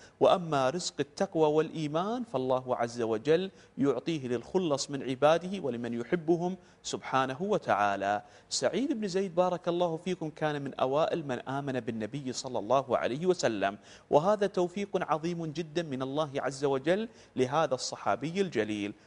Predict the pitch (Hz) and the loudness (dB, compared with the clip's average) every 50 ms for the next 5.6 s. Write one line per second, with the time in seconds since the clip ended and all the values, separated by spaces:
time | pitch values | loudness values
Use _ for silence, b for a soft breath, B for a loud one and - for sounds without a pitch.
0 | b _ - 127 120 120 117 113 131 127 120 117 117 - - - 247 262 233 190 | b _ 4 4 4 4 -2 0 2 2 2 2 0 -2 0 0 0 2 2 2
1 | 151 143 135 135 131 120 117 - 156 139 127 120 117 120 113 110 113 117 110 120 | 2 0 0 -2 -2 -6 -6 -6 -6 -4 -4 -2 0 0 -2 0 0 -2 -2 -2
2 | 113 113 117 110 107 107 107 113 120 117 110 110 110 110 B B B B B - | -4 -4 -6 -2 -2 -2 0 2 2 2 2 0 -2 -6 B B B B B 4
3 | 135 135 135 147 143 127 127 117 - 123 117 - - 139 139 131 123 120 123 117 | 4 6 6 4 4 2 -2 -8 -10 -10 -12 -8 -6 -4 -4 -4 -4 -6 -4 -6
4 | 117 113 - 123 113 120 127 123 120 113 117 113 117 139 165 151 143 135 139 135 | -6 -2 0 2 2 2 2 0 0 0 0 0 0 0 -2 -2 -2 -4 -6 -4
5 | 139 139 135 131 131 - - 160 170 190 220 B | -4 -4 -4 -4 -4 -4 -2 -2 0 0 -2 B